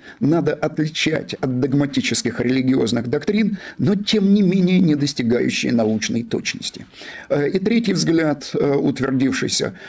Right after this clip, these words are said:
во второй половине двадцатого века, заключается в том, что философия, строго говоря, изучает, э, не мир как таковой, а отношения человека и мира.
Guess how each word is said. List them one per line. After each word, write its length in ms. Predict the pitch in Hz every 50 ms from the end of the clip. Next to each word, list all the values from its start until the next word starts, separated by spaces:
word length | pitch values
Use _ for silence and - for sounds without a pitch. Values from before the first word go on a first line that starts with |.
| - -
во 140 | - 117 127
второй 260 | 123 147 139 135 127
половине 440 | 131 - - 127 131 131 123 117 117
двадцатого 580 | 113 113 131 117 - - 120 113 - 113 120
века, 440 | 127 143 196 196 196 196 180 185 175 - - - - -
заключается 680 | - 113 113 131 - 147 147 - 175 175 151 - - 143
в 80 | -
том, 120 | - 190 185
что 160 | 185 180 151
философия, 580 | 139 - - 151 160 - - 214 202 - - 139
строго 400 | - - - 180 185 190 - 147
говоря, 480 | 143 139 147 151 156 160 165 165 160 - - - - -
изучает, 760 | - - 123 143 147 - - - 151 - - 139 - - - - -
э, 200 | - 139 131 127
не 180 | - 131 143 156
мир 240 | 180 214 202 226
как 220 | 185 139 139 135 -
таковой, 540 | - 123 - 131 127 113 117 - 82 - - - - - - - - - _
а 180 | - 160 180 185
отношения 720 | 170 156 - - 143 123 - - 151 151 143 147 143 135
человека 580 | - 131 123 113 113 107 104 117 117 117 - 113
и 220 | 120 120 - - 120
мира. 320 | 113 110 101 - - -